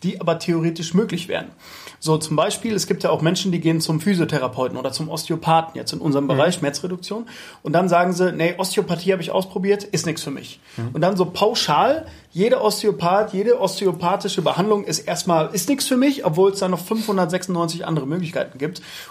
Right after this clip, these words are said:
Speaker 1: Und das finde ich, äh, wichtig, dass man so offen bleibt für solche Dinge.
Speaker 2: Also, ähm, dazu kann ich das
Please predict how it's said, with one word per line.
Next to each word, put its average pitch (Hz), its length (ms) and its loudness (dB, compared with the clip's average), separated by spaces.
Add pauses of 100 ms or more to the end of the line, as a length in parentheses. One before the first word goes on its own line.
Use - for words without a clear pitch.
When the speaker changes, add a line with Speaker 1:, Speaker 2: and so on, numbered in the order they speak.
Speaker 1:
Und 151 120 0
das 196 140 0
finde 208 200 2
ich, - 220 -2
äh, 143 140 2
wichtig, 196 260 2
dass - 220 0
man 170 100 4
so 165 200 2
offen 185 340 4
bleibt 135 440 2
für - 160 -4
solche 127 280 -2
Dinge. - 220 -10 (360)
Speaker 2:
Also, 123 200 -2 (280)
ähm, 123 300 0 (400)
dazu 143 280 -2
kann 175 140 0
ich 170 120 -2
das - 340 -2